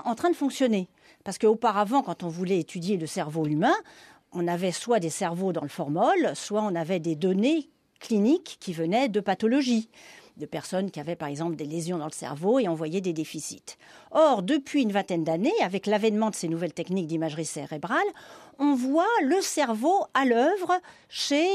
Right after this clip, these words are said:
euh, des personnes, euh, normales comme vous et moi.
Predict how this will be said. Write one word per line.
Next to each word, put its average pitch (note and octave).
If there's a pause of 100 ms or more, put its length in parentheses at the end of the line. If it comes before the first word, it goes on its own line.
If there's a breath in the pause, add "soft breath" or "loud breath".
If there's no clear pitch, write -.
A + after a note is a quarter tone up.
(120)
euh, G#3
des F#3+
personnes, A#3
euh, F3+
normales F3+
comme E3+
vous E3+
et D#3+
moi. F3+